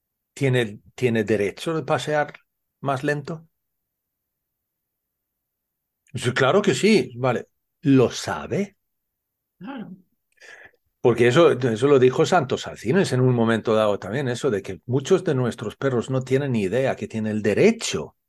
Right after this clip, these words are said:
Speaker 1: de
Speaker 2: La
Speaker 1: ir más
Speaker 2: posibilidad.
Speaker 1: lento. No tienen derecho,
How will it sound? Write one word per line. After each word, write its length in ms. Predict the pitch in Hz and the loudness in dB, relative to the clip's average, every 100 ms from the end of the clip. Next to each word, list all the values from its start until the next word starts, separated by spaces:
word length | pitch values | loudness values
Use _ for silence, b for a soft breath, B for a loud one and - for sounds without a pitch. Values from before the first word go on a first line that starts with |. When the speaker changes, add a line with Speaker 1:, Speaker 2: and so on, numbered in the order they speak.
| _ _ _ _ _ _ _ _ | _ _ _ _ _ _ _ _
Speaker 1:
de 240 | 117 123 113 | -2 2 2
Speaker 2:
La 0 | |
Speaker 1:
ir 200 | 110 104 | 2 0
más 220 | 101 92 | 0 0
Speaker 2:
posibilidad. 20 | |
Speaker 1:
lento. 380 | 107 90 90 90 | 0 0 -2 -2
No 180 | 123 143 | 0 2
tienen 420 | 151 143 120 127 | 2 2 0 4
derecho, 500 | 131 127 165 196 - | 4 6 6 2 -2